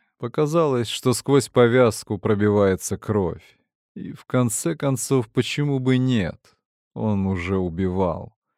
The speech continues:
Так чем они, великие советники, мудрейшие из мудрейших, лучше простых рабов?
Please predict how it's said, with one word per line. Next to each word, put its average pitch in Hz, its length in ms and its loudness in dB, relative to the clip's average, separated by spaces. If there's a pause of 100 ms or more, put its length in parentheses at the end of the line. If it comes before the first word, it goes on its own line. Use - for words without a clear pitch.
(260)
Так - 280 -10
чем - 340 -8
они, 143 420 0
великие 110 580 2
советники, 127 800 0
мудрейшие 131 720 4
из 113 100 0
мудрейших, 120 840 2
лучше 123 500 -2
простых 104 600 -2
рабов? 92 520 0